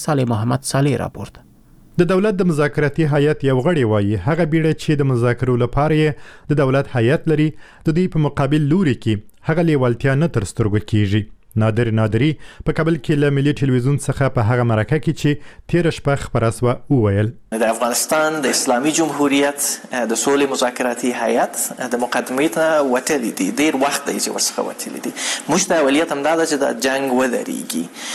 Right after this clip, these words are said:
Speaker 3: نو متاسفانه هغه تلوار چې موږ لرو، مقابل جانب تر اوسه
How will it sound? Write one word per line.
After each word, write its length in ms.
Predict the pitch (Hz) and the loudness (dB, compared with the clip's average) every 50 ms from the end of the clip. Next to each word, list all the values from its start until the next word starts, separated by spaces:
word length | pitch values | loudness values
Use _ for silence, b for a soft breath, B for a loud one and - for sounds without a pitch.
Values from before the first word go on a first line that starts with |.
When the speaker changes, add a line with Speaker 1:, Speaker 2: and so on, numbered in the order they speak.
| B B B B B - 123 | B B B B B 0 0
Speaker 3:
نو 80 | 123 120 120 117 120 120 120 123 117 107 123 127 | 2 2 2 2 2 2 2 0 0 -2 -4 -2
متاسفانه 600 | - 160 175 190 190 - 208 - 175 160 156 160 | 0 0 0 0 0 -2 -2 0 0 2 2 2
هغه 140 | 156 156 - 139 | 0 0 0 -2
تلوار 280 | 127 127 139 147 147 | 0 2 2 0 0
چې 160 | 143 - - 123 131 156 | -2 -2 -2 -2 2 2
موږ 340 | 196 226 208 - 131 107 107 | 2 2 2 0 0 -2 -2
لرو، 340 | 98 101 113 120 135 143 143 123 113 | -2 -2 0 0 2 2 2 0 -2
مقابل 440 | 113 - 123 113 110 120 131 143 139 135 139 | -2 -2 -2 -2 0 0 0 0 0 0 -2
جانب 280 | 131 127 131 127 131 - | -2 -2 -2 -2 -2 -2
تر 140 | 120 117 117 | -2 -2 0
اوسه 160 | - 123 113 | -2 -2 -2